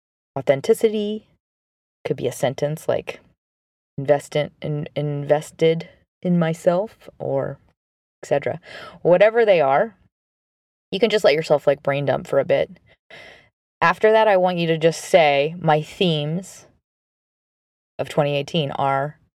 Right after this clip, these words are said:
and then just underline, you know, the top line main points. Softness, authenticity, uh, joy, love,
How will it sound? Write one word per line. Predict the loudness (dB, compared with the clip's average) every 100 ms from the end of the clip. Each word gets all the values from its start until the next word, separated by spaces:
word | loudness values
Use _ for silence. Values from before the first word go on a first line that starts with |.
| -4
and | 2
then | 2 2
just | 0 -2 -2 0
underline, | 2 4 4 0 -2 -6 -12 _ _ _
you | -4
know, | -2 -4 -10 _
the | -4
top | 2 0 2
line | 0 0 -2 -8 _ _ _
main | -8 -2 -2 -4 -6
points. | -4 -4 -8 -20 -20 _ _
Softness, | -4 -4 -8 -12 -16 _ _
authenticity, | -12 -12 -12 -12 -8 -8 -8 -12 _ _ _ _ _ _ _ _ _ _ _ -6
uh, | -2 0 2 2 0 0 0 0 0
joy, | 4 4 4 2
love, | 2 2 2 -2 -8 -20